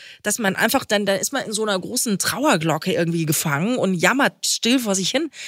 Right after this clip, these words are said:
Aber so richtig seziert hat man diese Notlage ja nicht, ne? Also dass man irgendwie mal sagt, was war es denn zuletzt, das mir gut getan hat? Wir jammern ja meistens nur so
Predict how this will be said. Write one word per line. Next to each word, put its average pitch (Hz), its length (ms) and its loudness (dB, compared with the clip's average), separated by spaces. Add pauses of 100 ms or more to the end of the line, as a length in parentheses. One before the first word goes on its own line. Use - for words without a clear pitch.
(140)
Aber 190 200 -2
so 185 100 0
richtig 240 320 -2
seziert 262 720 2 (260)
hat 202 140 -4
man 208 140 2
diese 196 180 0
Notlage 214 540 2
ja 220 120 2
nicht, 269 300 4
ne? 139 160 0
Also 196 160 -2
dass 196 140 0
man 202 140 -2
irgendwie 202 180 0
mal 185 100 2
sagt, 180 220 0 (160)
was 190 240 -2
war 277 180 4
es 247 140 -2
denn 240 180 -4
zuletzt, 202 320 -4
das - 120 -2
mir 190 100 0
gut 240 240 2
getan 143 340 -2
hat? 139 140 -2
Wir 156 100 2
jammern 156 300 -2
ja 196 100 -2
meistens 190 420 -2
nur 220 140 0
so 202 180 0